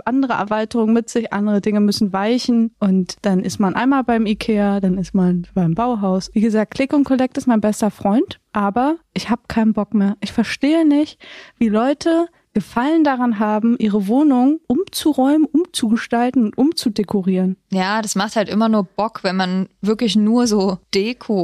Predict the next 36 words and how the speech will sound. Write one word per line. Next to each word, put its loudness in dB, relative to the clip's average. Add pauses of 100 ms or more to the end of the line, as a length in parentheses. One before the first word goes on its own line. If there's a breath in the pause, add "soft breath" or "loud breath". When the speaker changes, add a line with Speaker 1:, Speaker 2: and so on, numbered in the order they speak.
Speaker 2:
oder 0
schöne -2
Elemente -2
sich -2
neu 0
kauft -6
und 0
die 2
dann 2
irgendwie 0
aufbaut -4
und -4
umrückt 0
so -4
ein -4
bisschen. -2
Dann -2
macht -4
es -2
Spaß, -4
aber -2
was -6
halt -4
nie 0
Spaß -6
macht, -6
ist -18
dieses -4
ganze -4 (560 loud breath)
Zusammensetzen. -2
Da -4
fehlt -8
eine -4
Schraube, -4
dann -2
Speaker 1:
Ja. -2